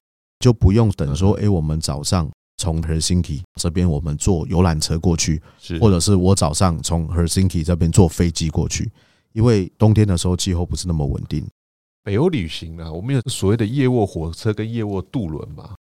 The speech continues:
Speaker 1: 还有一个斯里亚 line。
Speaker 2: 对，斯里亚号夜卧渡轮。其实在我们长途旅行当中啊，变换不同的交通工具，这种夜卧方式也是一个很棒的旅游体验。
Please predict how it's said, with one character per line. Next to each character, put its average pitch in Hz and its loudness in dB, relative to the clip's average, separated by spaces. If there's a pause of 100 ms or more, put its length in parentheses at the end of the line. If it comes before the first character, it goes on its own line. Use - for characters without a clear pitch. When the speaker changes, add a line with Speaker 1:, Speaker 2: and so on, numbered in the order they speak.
(300)
Speaker 1:
还 95 0
有 - 2
一 - 0
个 92 -2
斯 92 -4
里 92 -4
亚 73 -6
line。 76 -6 (240)
Speaker 2:
对， 90 0
斯 - -10
里 104 0
亚 85 2
号 85 2
夜 104 -2
卧 92 4
渡 87 -2
轮。 71 -6 (400)
其 156 -4
实 156 -2
在 160 4
我 101 2
们 95 -4
长 113 0
途 131 0
旅 120 -2
行 90 -6
当 92 -2
中 90 -4
啊， 82 -6 (240)
变 127 -2
换 120 -2
不 - -4
同 95 -2
的 85 -2
交 101 -2
通 101 -2
工 95 -6
具， 90 -10 (540)
这 - -2
种 98 -2
夜 110 2
卧 101 4
方 90 -2
式 - -10
也 98 0
是 160 0
一 147 0
个 117 0
很 85 -2
棒 110 -4
的 98 -2
旅 80 -6
游 78 -4
体 73 -12
验。 82 -6